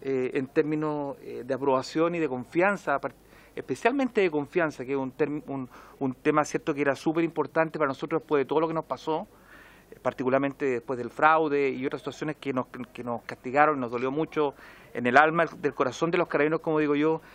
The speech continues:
que hoy día la ciudadanía esté reconociendo a través de esta encuesta con cuarenta y seis puntos, situándonos como la segunda institución, eh,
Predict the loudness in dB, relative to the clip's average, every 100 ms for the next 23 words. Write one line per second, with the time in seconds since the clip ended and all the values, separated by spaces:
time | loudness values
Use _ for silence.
0 | -14 -2 2 4 4 2 2 2 2 0
1 | -2 -2 -2 -4 -2 0 0 0 0 0
2 | -2 -8 -4 -4 -2 -6 -6 _ -18 -14
3 | -4 -4 0 0 -2 -4 -2 0 -2 -4
4 | -4 -6 -4 -4 -4 -4 -2 -4 -4 -6
5 | -6 -6 -8 -10 -6 0 0 0 -8 -20
6 | -20 -20 -10 -4 -2 -2 -4